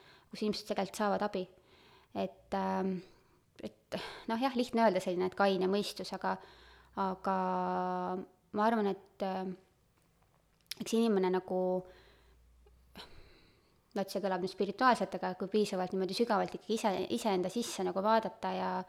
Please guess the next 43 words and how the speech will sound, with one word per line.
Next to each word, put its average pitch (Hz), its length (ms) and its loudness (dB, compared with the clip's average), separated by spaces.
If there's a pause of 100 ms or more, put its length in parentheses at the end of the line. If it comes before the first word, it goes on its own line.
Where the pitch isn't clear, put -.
(460)
ja, 190 180 -2 (600)
ja 196 140 -6 (220)
tunnetada, 190 580 -2
et 185 80 -12
siis, - 220 -12 (160)
äh, 190 500 -6
et, - 260 -16
et 190 80 -14
sealt 208 220 -4
võib 185 80 -10
tulla 202 260 -4
selliseid 185 320 -8
huvitavaid 208 480 -2
nagu 180 160 -8
vastuseid. 190 480 -6 (840)
Ähm, 196 680 -6 (800)
et, - 480 -12
äh, 185 400 -8 (400)
aga 208 100 2
mul 226 140 6
ei 240 80 8
ole 220 100 8
nagu 190 200 2
vastust, 202 360 0
et - 80 -8
kuidas 196 260 -2
mitte 196 220 0
äärmustesse 190 560 0
langeda. 185 340 -2
Ma 190 140 2
arvan, 185 240 0
et, 190 220 -8
äh, 190 300 -2
et 185 120 -10
sealt 202 160 -2
tuleb 196 160 -4
see 208 140 -4
teadlikkus 202 480 -2
lihtsalt 208 260 -8
nagu 208 160 -4
mängu, 220 320 -4
et, - 300 -10
äh, 190 320 -8